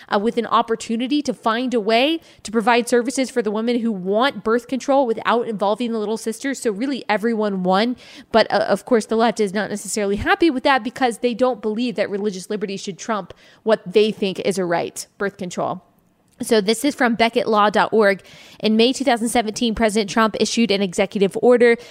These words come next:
directing H H S and other federal agencies to protect the Little Sisters of the Poor and other religious nonprofits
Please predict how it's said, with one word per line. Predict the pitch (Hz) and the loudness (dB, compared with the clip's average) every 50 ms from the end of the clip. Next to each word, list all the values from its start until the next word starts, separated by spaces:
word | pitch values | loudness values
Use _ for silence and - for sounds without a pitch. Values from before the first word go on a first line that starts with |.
| - - _ | -20 -10 _
directing | - 214 202 220 190 196 - - - 247 226 226 226 - - | 0 2 4 2 2 0 -4 -2 0 2 2 2 0 0 0
H | 208 214 - - - | -2 -2 -2 -2 -2
H | - 220 185 - - | -2 -2 0 0 0
S | - 196 190 208 - - 233 - | 2 2 2 2 0 -2 -2 0
and | 208 196 190 190 190 180 220 - | 2 4 4 4 2 0 0 0
other | - 220 208 240 233 | 0 4 4 4 4
federal | - 240 214 220 220 214 220 - | 4 2 4 4 4 4 4 2
agencies | - 208 220 185 220 220 208 - - 240 220 214 220 - | 2 0 0 0 0 -2 -2 -2 -2 -4 -2 -2 -4 -2
to | - 233 | -4 -4
protect | - - 202 - 226 214 - | -4 -4 -4 -2 -4 -2 -2
the | - 214 | -2 0
Little | 214 208 202 | 0 0 0
Sisters | 208 - 208 - - 202 185 | 0 -2 -4 -4 -4 -4 -4
of | 196 175 175 | -4 -6 -6
the | 196 | -10
Poor | - - 247 233 233 | -2 4 4 6 6
and | 226 226 208 | 6 4 2
other | - - 196 220 214 | 2 0 2 2 2
religious | 208 208 202 208 180 190 196 - | 2 2 0 0 -2 -4 -4 -2
nonprofits | 190 185 180 - - 233 240 - 208 196 - | -2 -2 -2 0 0 0 0 2 -2 -4 -6